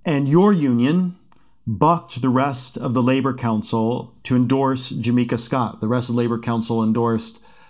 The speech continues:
um, another candidate, Malondo, who ended up coming in third in the, in the race. Um, and now I know that created real tensions.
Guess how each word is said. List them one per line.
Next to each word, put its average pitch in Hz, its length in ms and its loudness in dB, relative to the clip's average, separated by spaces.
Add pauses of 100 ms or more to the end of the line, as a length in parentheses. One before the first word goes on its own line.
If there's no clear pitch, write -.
(120)
um, 107 420 -4
another 139 260 0
candidate, 131 380 -2
Malondo, 127 760 0
who 107 200 -2
ended 110 200 0
up 107 100 -6
coming 110 220 0
in 101 100 -2
third 131 500 -2 (160)
in 123 140 -2
the, 123 160 -2
in 120 160 -4
the 123 80 0
race. 123 520 0 (600)
Um, 135 380 2
and 143 180 2
now 147 680 2
I - 100 -2
know 147 140 2
that 135 120 -2
created 127 260 2
real 135 140 2
tensions. 127 640 -2